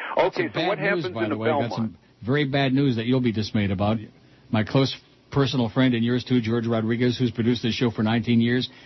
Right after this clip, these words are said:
Speaker 2: they canned him on Wednesday.
Speaker 1: Oh, that's, that's terrible.
Speaker 2: Cost cutting. Everything is cost cutting now. Everybody's getting canned. Everybody's getting blown out. Even if they're making just a few bucks, everybody gets canned.
Speaker 1: Oh,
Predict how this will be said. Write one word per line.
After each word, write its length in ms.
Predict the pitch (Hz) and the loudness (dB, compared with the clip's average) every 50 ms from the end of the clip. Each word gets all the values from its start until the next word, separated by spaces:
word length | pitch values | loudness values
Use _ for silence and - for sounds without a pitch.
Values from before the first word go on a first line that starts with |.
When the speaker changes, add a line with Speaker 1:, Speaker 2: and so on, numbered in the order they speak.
| - - - | -10 -2 0
Speaker 2:
they 120 | 139 139 | 0 0
canned 320 | 135 - 151 165 170 160 | 2 2 2 2 2 2
him 80 | 143 120 | 2 2
on 140 | 113 110 107 | 0 0 0
Wednesday. 420 | 107 101 101 101 87 87 80 80 - - - _ - - - - - - - - - - - - - - - - - - - - - - - - - - - - - - - _ _ - - - - - - - | 0 0 -2 -2 -4 -6 -8 -10 -12 -16 -20 _ -20 -20 -20 -20 -20 -20 -20 -20 -20 -20 -20 -20 -20 -20 -20 -20 -20 -20 -20 -20 -20 -20 -20 -20 -20 -20 -20 -20 -20 -20 -20 _ _ -20 -20 -20 -20 -20 -4 -2
Speaker 1:
Oh, 160 | - 120 107 | 0 0 2
that's, 220 | 101 107 113 - - - - - | 0 0 -2 -4 -6 -10 -6 -2
that's 200 | - 107 107 - - - - | -2 0 -2 -2 -6 -6 -4
terrible. 440 | - 80 80 80 78 - - - - - _ _ - | -2 0 0 0 -2 -4 -8 -14 -20 -20 _ _ -8
Speaker 2:
Cost 360 | - - 151 160 156 - - | -4 -2 -2 0 -2 -4 -4
cutting. 320 | - 120 101 90 85 85 107 | -2 -2 -2 -2 -2 -2 0
Everything 300 | 139 160 139 156 156 151 | 0 0 0 0 0 0
is 100 | 139 - | 0 0
cost 320 | - 147 135 135 120 - | 0 0 0 0 0 -2
cutting 200 | - 107 98 104 | -2 -2 -2 0
now. 100 | 101 98 | -2 -2
Everybody's 400 | 101 113 127 139 143 143 147 135 | 0 0 0 0 2 2 0 0
getting 240 | 127 156 139 139 127 | 0 0 0 0 0
canned. 340 | - - 135 127 127 127 120 | 2 2 2 4 4 2 2
Everybody's 360 | 117 123 127 120 127 127 117 120 | 0 0 0 2 0 0 0 0
getting 180 | 135 120 117 | -2 -2 0
blown 240 | 113 123 123 123 117 | 0 0 0 0 0
out. 160 | 113 113 117 | 0 0 0
Even 160 | 120 120 127 | 2 2 2
if 100 | 127 110 | 2 2
they're 80 | - 117 | 2 0
making 240 | 117 120 113 - 113 | 0 0 0 0 -2
just 160 | 113 110 - | -2 -2 -2
a 60 | 117 104 | -4 -2
few 160 | - 127 117 | 0 0 0
bucks, 320 | 104 107 104 101 95 - - - - - - | 2 0 -2 -2 -4 -8 -14 -18 -12 -4 0
everybody 380 | 123 123 123 113 123 117 113 | 2 2 2 2 2 0 0
gets 160 | 107 113 110 | 0 -2 -4
canned. 400 | - - 110 98 87 82 82 78 - _ _ - - - - | -2 0 0 0 0 0 -4 -8 -12 _ _ -20 -12 -2 0
Speaker 1:
Oh, 600 | - 147 139 131 123 110 95 90 85 85 85 - | 2 2 2 2 0 -2 -2 -4 -6 -8 -10 -14